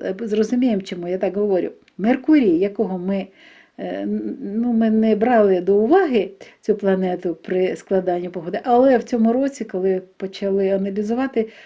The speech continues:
бачимо, що хтось все-таки додає енергії вогню і інші енергії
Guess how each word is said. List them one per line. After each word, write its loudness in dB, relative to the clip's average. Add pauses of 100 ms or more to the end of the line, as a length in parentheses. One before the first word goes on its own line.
(120)
бачимо, 2
що -4
хтось 2
все-таки -4 (240)
додає 2
енергії 2
вогню 0 (840)
і 8
інші 6
енергії 4